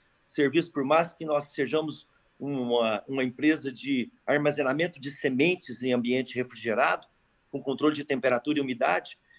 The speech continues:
e por mais que a gente beneficie semente para terceiros, nós prestamos é serviço.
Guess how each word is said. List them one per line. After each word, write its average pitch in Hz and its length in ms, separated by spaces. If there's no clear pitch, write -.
e 143 300
por 151 200
mais 175 300
que 151 100
a 151 40
gente 160 260
beneficie 156 640
semente 143 1000
para 127 220
terceiros, 170 580
nós 175 220
prestamos 220 460
é - 20
serviço. 233 680